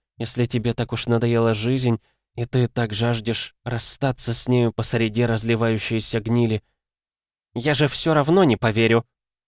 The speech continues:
Леидора пожала плечами. «Видишь, тупик получается. Никто никому не верит, никто ничего не может сделать, и все сидят.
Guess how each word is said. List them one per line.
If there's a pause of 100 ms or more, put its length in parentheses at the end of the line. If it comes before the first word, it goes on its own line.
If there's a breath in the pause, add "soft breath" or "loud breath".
Леидора
пожала
плечами. (680)
«Видишь, (320)
тупик
получается. (460)
Никто
никому
не
верит, (280)
никто
ничего
не
может
сделать,
и
все
сидят.